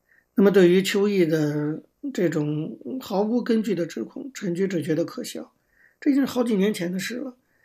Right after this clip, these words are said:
幸而他历年的行程资料都由秘书存档，保存在弟弟家里。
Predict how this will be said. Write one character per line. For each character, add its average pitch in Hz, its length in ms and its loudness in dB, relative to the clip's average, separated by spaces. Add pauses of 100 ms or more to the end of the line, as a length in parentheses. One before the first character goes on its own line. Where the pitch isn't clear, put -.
(260)
幸 233 180 8
而 202 80 10
他 190 120 6
历 202 140 2
年 165 240 4
的 170 120 6
行 165 240 -2
程 170 180 -4
资 165 160 -6
料 165 160 0
都 160 140 -2
由 165 80 0
秘 180 120 -2
书 156 160 -6
存 175 220 -8
档， - 220 -12 (120)
保 170 140 -2
存 165 160 -4
在 175 100 2
弟 185 160 -4
弟 151 140 -4
家 190 160 -10
里。 214 60 -18